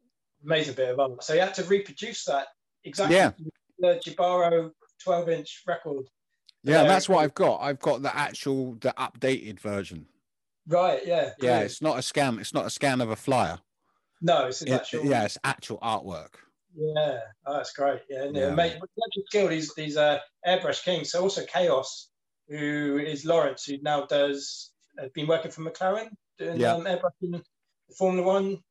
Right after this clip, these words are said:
Speaker 1: karts and main
Speaker 2: Cool.
Speaker 1: cars, stuff like
Speaker 2: Yeah,
Speaker 1: that,
Speaker 2: yeah.
Speaker 1: and helmet helmets. Yeah, he's,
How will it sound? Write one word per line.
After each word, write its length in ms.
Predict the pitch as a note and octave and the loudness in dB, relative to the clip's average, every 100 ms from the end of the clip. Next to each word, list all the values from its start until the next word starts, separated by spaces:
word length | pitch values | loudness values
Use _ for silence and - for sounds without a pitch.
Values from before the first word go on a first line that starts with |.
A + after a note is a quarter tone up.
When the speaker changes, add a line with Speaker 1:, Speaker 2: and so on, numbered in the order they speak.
| - | -4
Speaker 1:
karts 560 | G#3 A3 - - - - | 0 0 -2 -10 -14 -8
and 340 | F3 F3 F3 D#3+ | -4 -4 -6 -4
main 180 | E3+ F#3 | 0 2
Speaker 2:
Cool. 140 | F#3 F3+ | 2 2
Speaker 1:
cars, 260 | G3 G#3+ - - _ | 0 -2 -6 -20 _
stuff 120 | - | -8
like 120 | - E3 | 0 2
Speaker 2:
Yeah, 120 | D3 | 4
Speaker 1:
that, 60 | D3 | 2
Speaker 2:
yeah. 120 | C#3+ | 0
Speaker 1:
and 80 | D#3+ | -2
helmet 340 | F3+ _ F#3+ F#3+ | -6 _ -10 -6
helmets. 360 | F#3+ G#3 - D#3 | -4 -4 -6 -4
Yeah, 140 | C#3 | -4
he's, 320 | C3 - - | -4 -8 -20